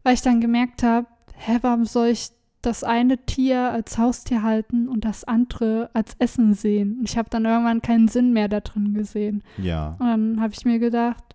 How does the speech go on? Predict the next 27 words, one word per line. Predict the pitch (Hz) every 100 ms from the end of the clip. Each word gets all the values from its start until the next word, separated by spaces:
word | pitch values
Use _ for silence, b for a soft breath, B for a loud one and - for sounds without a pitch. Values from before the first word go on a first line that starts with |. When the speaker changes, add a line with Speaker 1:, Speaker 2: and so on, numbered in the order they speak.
| _ _
Speaker 1:
„Nö, | 247 233
ich | 269
mach | 330 330
jetzt | -
keinen | - 226
Unterschied | 226 240 233 - 240 226
mehr | 226 214 226
zwischen | - - - 226
Lebewesen. | 220 214 214 220 226 - 277 330 - _ _ _
Äh, | 247
wieso | 240 240 233 226 - 233
sollte | 202 220 247 302
ich? | 311 359 - - - _ _ _ _ _ - -
Ich, | - - -
ja, | 277 214 202 -
ich | -
hör | 247
jetzt | -
auf.“ | 262 208 - - - - - - - _ _ _ _ - _ -
Oder | 220 214
reduziere | 233 226 - - 262 262 240 208
es | 202 -
überwiegend. | 240 208 208 214 196 202 185 - -
Speaker 2:
Also | 110 107
ich | -
hab | 127 127
jetzt, | 113 -